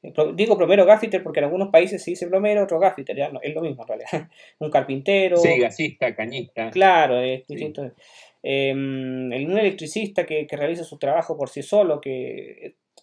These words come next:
Speaker 1: cualquier, digamos, persona, eh, que tenga una especialidad en concreto, eh, se dedique de forma libre, eh, a, a, a vender sus servicios por un monto específico para el trabajo que le contraten, es un freelance, ¿no?
Speaker 2: Exacto.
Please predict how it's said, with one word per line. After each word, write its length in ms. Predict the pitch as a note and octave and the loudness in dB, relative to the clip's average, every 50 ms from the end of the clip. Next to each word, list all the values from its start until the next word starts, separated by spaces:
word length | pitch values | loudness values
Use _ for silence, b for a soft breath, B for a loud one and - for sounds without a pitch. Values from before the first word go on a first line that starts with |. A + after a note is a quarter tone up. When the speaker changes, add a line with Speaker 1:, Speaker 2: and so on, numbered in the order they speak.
| _ - _ | _ -6 _
Speaker 1:
cualquier, 420 | - - - - - C#4 C#4+ C#4 | 0 0 0 0 0 0 0 0
digamos, 300 | C4 A#3+ B3 B3+ B3 B3 | 2 2 0 0 0 0
persona, 760 | - G3+ - - - - C#4+ C#4+ A#3+ A3 G#3+ A3 A3 A3 - E3 | -2 -4 -4 -4 0 2 2 2 4 4 2 2 2 0 -2 -4
eh, 320 | D#3+ D#3 D#3 D3+ D3+ D3+ - | -4 -2 -2 -4 -4 -6 -8
que 160 | D#3+ D#3 D#3 | -10 -10 -6
tenga 260 | D#3 F3+ G3 A3 A3 | -4 -6 -4 -2 -2
una 160 | G#3+ G3+ G3 | 0 0 0
especialidad 720 | - - - F3+ E3 - - E3+ D#3 D#3 D#3 E3+ F#3+ G#3 | -2 -2 -4 -10 -10 -6 -2 0 0 0 0 0 0 0
en 80 | G#3+ G3+ | 0 -2
concreto, 800 | - F3+ E3+ D#3+ D#3+ - G#3+ A#3 A3 G#3+ - F#3 G#3 A#3 - _ _ _ _ _ _ _ _ _ _ - | -4 -6 -8 -6 -4 0 2 2 2 2 0 0 -2 -2 -4 _ _ _ _ _ _ _ _ _ _ -10
eh, 180 | C3 B2+ B2+ B2+ | -6 -6 -6 -6
se 140 | - D#3+ | -2 -2
dedique 420 | D3+ D3+ D3+ D#3 F#3 G#3 G3+ G#3 F#3+ | -2 0 0 -2 -4 -2 -2 -2 -2
de 100 | F3+ E3+ | -2 0
forma 300 | - G3+ F#3+ F#3+ F3+ E3 | 0 0 0 2 2 0
libre, 680 | E3+ G#3+ A#3+ A#3+ A3 F#3+ E3+ E3 E3 F3 F3+ F#3 - - - | 0 0 -2 -2 -2 -2 0 0 0 -2 -2 -4 -6 -8 -8
eh, 200 | C#3 C#3 C3+ C#3 C3+ B2 | -6 -6 -6 -6 -6 -6
a, 220 | B2+ C#3+ C3+ C3 | -6 -4 -4 -4
a, 420 | C3 C3+ C3 C3 C3 B2+ B2 B2 A#2+ | -4 -6 -6 -6 -4 -4 -4 -6 -6
a 160 | A#2+ - C3 | -6 -6 -4
vender 300 | C3+ C3+ C#3 D3 E3+ F#3+ | -4 -4 -4 -4 -4 -4
sus 180 | F#3+ G#3 G3 - | -4 -6 -8 -8
servicios 760 | F3+ E3 E3 F#3+ A3 A#3+ A3+ - - E3+ E3+ G3 - - _ _ _ _ _ _ _ _ | -8 -8 -6 -8 -8 -10 -10 -10 -8 -6 -6 -6 -6 -10 _ _ _ _ _ _ _ _
por 180 | - D#3 D#3 D#3 | -4 -4 -4 -4
un 340 | D#3 D#3 D#3 D3+ D3+ D3 C#3+ | -6 -6 -8 -8 -6 -6 -2
monto 380 | D3 F3+ G3+ G#3 G3+ - G3+ | 0 0 -2 -2 -4 -6 -8
específico 580 | F#3 - - D#3+ - G#3 G3+ G3+ G#3 G3+ G3 F#3+ | -8 -6 -8 -8 -6 -8 -8 -8 -6 -6 -4 -2
para 140 | D#3+ D3+ D3+ | 0 -2 -2
el 80 | C#3+ | 0
trabajo 400 | - D3 D#3 F3 F3+ - G3+ F#3+ | 0 2 4 4 2 2 -4 -10
que 140 | - D#3 D3+ | -8 -8 -8
le 100 | C#3+ D3+ | -6 -4
contraten, 560 | - D3+ D#3 F#3+ G3 G#3 G#3 A3+ A#3+ C#4+ D4 - _ _ _ _ | -4 -4 -2 0 2 2 2 0 -4 -6 -8 -12 _ _ _ _
es 180 | F#3 F#3 - - | -8 -8 -6 -8
un 200 | F#3+ F#3 F3+ E3 | -8 -8 -10 -10
freelance, 560 | - - G#3 A3 F#3 C#3+ B2+ A2 A2 - D3+ | -8 -6 -4 -4 -4 -4 -4 -4 -4 -6 -6
¿no? 40 | - | -2
Speaker 2:
Exacto. 500 | - F3 C3+ C#3 C3+ - G#2 F#2+ F#2 | 0 0 0 -2 -4 -8 -8 -8 -8